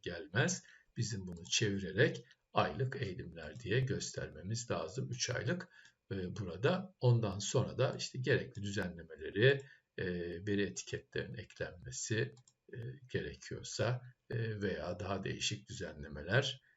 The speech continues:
e, yaparak bunlar işte biçimlendirme, renklendirme, e, farklı şekillerde olabilir.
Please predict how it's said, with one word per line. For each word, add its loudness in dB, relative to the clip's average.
e, -6
yaparak -4
bunlar -8
işte -10
biçimlendirme, -6
renklendirme, -4
e, -2
farklı -4
şekillerde -6
olabilir. 0